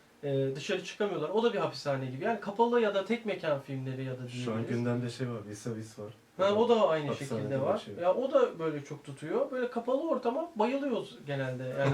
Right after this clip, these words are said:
Speaker 2: <laughs>
Speaker 1: dünya olarak neden acaba bilmiyorum yani. Acaba, e, e, tutsaklığı mı merak ediyoruz, değil mi? Artık çok özgürüz. Çünkü neden özgürüz? Bugün bir, e, tıklamayla bugün Avustralya'nın sokaklarında gezebiliyoruz.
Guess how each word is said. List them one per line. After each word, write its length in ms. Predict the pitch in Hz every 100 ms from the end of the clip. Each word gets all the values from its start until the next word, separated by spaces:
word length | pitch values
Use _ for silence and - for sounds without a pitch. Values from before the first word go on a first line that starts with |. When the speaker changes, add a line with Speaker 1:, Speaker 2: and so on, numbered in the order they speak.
| 135
Speaker 2:
<laughs> 120 | 120 135
Speaker 1:
dünya 320 | 180 220 226
olarak 460 | 185 143 131 131 143
neden 240 | 156 165
acaba 400 | 160 135 127 127 131
bilmiyorum 400 | 147 135 127 120
yani. 240 | 120 120 120 - - - - -
Acaba, 440 | 160 160 233 277 285 220
e, 300 | 202 196 190 - - _ - 139
e, 60 |
tutsaklığı 600 | - 143 - 170 - 208
mı 100 | 202
merak 400 | 143 127 123 -
ediyoruz, 380 | 117 117 117 113 - -
değil 120 | 240
mi? 60 | 214 -
Artık 320 | 156 220 202
çok 160 | 285 262
özgürüz. 400 | 202 143 127 120 -
Çünkü 160 | 160 170
neden 200 | 180 214
özgürüz? 460 | 156 131 147 208 208
Bugün 220 | 185 202 202 - -
bir, 140 | 202 208
e, 560 | - 165 160 160 156 160
tıklamayla 760 | - 180 185 185 165 190 202 185
bugün 200 | 180 180
Avustralya'nın 600 | 175 175 - 185 170 170
sokaklarında 640 | 170 170 170 160 160 208
gezebiliyoruz. 720 | 208 202 202 175 127 160 -